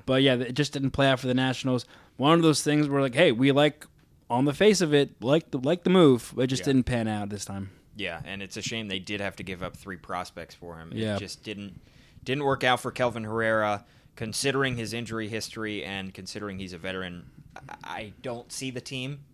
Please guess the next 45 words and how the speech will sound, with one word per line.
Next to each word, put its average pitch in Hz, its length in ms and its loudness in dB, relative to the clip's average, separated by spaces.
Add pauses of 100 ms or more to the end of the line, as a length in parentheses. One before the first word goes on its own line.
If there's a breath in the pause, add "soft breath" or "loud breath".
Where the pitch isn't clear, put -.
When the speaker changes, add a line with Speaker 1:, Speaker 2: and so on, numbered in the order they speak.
Speaker 2:
really 120 200 -6
pursuing 139 440 -8
him 107 60 -8
Speaker 1:
Yeah, 143 300 8
Speaker 2:
as, 117 160 -4
Speaker 1:
yep. 123 120 0 (160)
Speaker 2:
as 117 160 -10
heavily. 135 240 -8
Maybe 139 120 2
Speaker 1:
I'm 143 120 8
Speaker 2:
if 131 100 -2
they, 147 140 -2
he 127 240 -10 (260)
c-, - 180 -20
comes 131 200 -6
cheaply. 123 400 -12 (160)
Speaker 1:
Right, 151 340 8
and 139 260 4
that's 151 380 -8
gonna 151 140 0
be 147 40 6
the 143 80 4
question 156 280 2
with 131 140 4
these 135 180 2
two. 139 280 4
Can 135 580 2
Herrera 139 440 4
prove 135 300 4
that 127 100 2
he's 120 240 0
healthy 151 340 4
again 127 400 2
Speaker 2:
Right. 107 100 -6
Speaker 1:
and 120 180 -2
can 120 140 -4
pitch 131 240 -2
a 117 40 -6
full 110 200 -6
season? 147 460 6
And 123 160 2
then 120 160 0
can 131 280 0
Greg 123 260 0
Holland, 120 500 -2